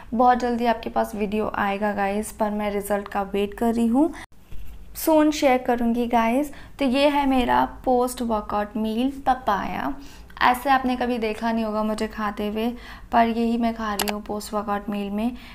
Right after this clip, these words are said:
Guys, अ, ये भी खाना important है, hydrate रखता है। Fruits है तो vitamins जाते हैं हमारी body में, और ये constipation भी बहुत अच्छा है।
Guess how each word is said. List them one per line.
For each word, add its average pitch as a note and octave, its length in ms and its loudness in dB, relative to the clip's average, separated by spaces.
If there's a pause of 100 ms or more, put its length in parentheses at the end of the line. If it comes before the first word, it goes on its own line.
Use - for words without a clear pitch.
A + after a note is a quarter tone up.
(160)
Guys, A3+ 440 4
अ, G#3+ 360 6
ये G#3+ 240 0
भी A#3+ 140 -2
खाना A3+ 300 -2
important G3+ 560 -2
है, G#3 100 -2
hydrate G3+ 540 -2
रखता A3+ 280 -4
है। A#3+ 260 0 (400)
Fruits C#4 460 0
है C4 180 6
तो B3+ 200 -2
vitamins A3+ 600 -2
जाते G#3+ 300 -2
हैं A3 100 -2
हमारी G#3+ 260 -4
body G#3 360 -2
में, A3 240 -2 (340)
और G#3+ 180 2
ये A3 60 0
constipation A#3+ 640 0
भी A3 180 -2
बहुत G#3+ 320 -2
अच्छा G#3 300 -4
है। A#3 240 2